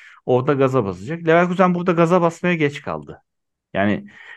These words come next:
biraz şeye oynadılar gibi geldi bana. Aynı tempoyla acaba yener miyiz? Bir bakalım. O arada golü yediler zaten daha beşinci dakikada. Sonra da o gaz yetmedi.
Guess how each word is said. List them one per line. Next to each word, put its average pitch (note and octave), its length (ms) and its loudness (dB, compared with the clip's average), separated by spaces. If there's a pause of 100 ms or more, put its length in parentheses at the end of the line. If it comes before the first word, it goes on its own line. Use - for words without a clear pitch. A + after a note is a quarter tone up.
(160)
biraz D#3+ 220 6
şeye D#3+ 240 4
oynadılar G2+ 500 4
gibi F2 220 -8
geldi D#2+ 300 -4
bana. D2 180 -6
Aynı C#3+ 360 2
tempoyla C3 500 2
acaba B2+ 380 4
yener G2 440 0
miyiz? - 320 -20
Bir G2 120 -4
bakalım. - 520 -4 (480)
O F3+ 140 6
arada D#3+ 200 6
golü F3+ 200 8
yediler C3 340 4
zaten F2+ 400 -4
daha F#2 160 0
beşinci A#2 340 4
dakikada. F#2+ 500 -2 (520)
Sonra E3 320 4
da E3+ 40 6
o F3 120 6
gaz F3+ 280 4
yetmedi. E3 580 0